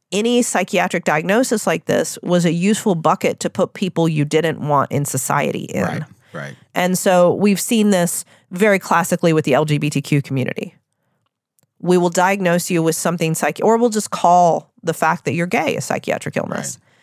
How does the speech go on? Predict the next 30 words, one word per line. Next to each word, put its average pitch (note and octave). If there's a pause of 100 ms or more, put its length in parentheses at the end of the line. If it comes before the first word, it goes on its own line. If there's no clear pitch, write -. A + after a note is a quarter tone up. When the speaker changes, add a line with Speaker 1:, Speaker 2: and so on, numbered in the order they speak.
(380)
Speaker 2:
Right. D#3+
Speaker 1:
And D#3+
we E3
will D3+
sterilize F3+
you D3
or C#3+
institutionalize D3+
you C#3+
or, C#3 (760)
um, C3 (480)
you F3
know, D2 (920)
impose E3+
these D3+
brutal D#3+
treatments E3+
or G#3
even D#3+ (260)
kill F3
you G2 (360)
so D#3+
that C#3+ (400)
w-, - (240)
society E3
will D3
not D3
suffer C#3+
from C#3+
your C3+